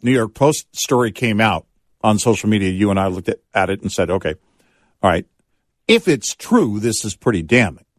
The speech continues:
If it's true. If it's not,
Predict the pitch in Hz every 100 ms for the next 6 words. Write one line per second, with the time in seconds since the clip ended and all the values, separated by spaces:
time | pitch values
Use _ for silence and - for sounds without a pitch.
0 | _ _ _ _ 190 185 117 - - 226
1 | 135 - _ _ _ _ _ _ _ _
2 | _ _ _ _ _ _ _ _ _ _
3 | _ _ _ - 120 123 - 269 240 135